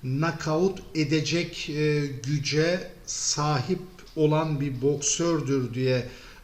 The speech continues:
e, açıklamalarda bulundu. Tabii ki, e, Andy Ruiz ve, e, Anthony Joshua, e, rövanş maçıyla ilgili de bazı açıklamalarda bulundu. "Ben," dedi, "Anthony, e, pardon, Andy Ruiz'in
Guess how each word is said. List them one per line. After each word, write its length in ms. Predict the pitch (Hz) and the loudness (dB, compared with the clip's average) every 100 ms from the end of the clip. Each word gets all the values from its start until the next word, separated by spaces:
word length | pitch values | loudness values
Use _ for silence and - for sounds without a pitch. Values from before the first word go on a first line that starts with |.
| 127 | -2
e, 100 | 131 | -2
açıklamalarda 920 | 131 135 - - 143 139 139 131 135 | -2 -4 -4 -4 -2 0 2 0 0
bulundu. 320 | 127 131 139 180 - - | 0 0 -2 -4 -8 -14
Tabii 260 | - 208 208 | 0 4 4
ki, 140 | 208 208 | 8 8
e, 500 | 208 190 185 180 185 | 8 4 2 4 2
Andy 180 | 185 | 4
Ruiz 580 | 190 165 196 202 165 147 | 4 6 6 6 4 4
ve, 340 | 175 190 185 190 | 4 4 2 0
e, 280 | 175 170 - | 2 2 0
Anthony 400 | 170 175 175 180 | -2 -2 0 0
Joshua, 720 | 170 160 - 190 180 175 156 | 2 2 4 6 6 4 2
e, 20 | |
rövanş 540 | 160 147 156 180 185 - | 2 4 4 4 2 0
maçıyla 400 | 165 - 175 165 | -2 0 2 2
ilgili 400 | 165 151 165 175 | 2 0 0 2
de 160 | 156 | 2
bazı 260 | 147 147 143 | 2 0 0
açıklamalarda 720 | 139 - 151 143 139 135 135 | -2 -4 -4 -2 0 0 0
bulundu. 440 | 131 131 135 170 190 - - - - - | 0 0 0 -2 -2 -6 -16 -18 -16 -8
"Ben," 380 | 143 202 214 208 | 2 4 6 6
dedi, 500 | 202 214 220 226 226 | 6 6 6 4 2
"Anthony, 420 | 170 180 185 196 | 0 0 0 0
e, 60 | 202 196 180 170 170 165 156 - | 0 -2 0 0 0 -2 -4 0
pardon, 340 | 175 156 147 147 170 | 0 2 0 2 2
Andy 200 | 190 185 | 6 4
Ruiz'in 640 | 170 196 190 151 185 196 | 4 4 4 4 2 0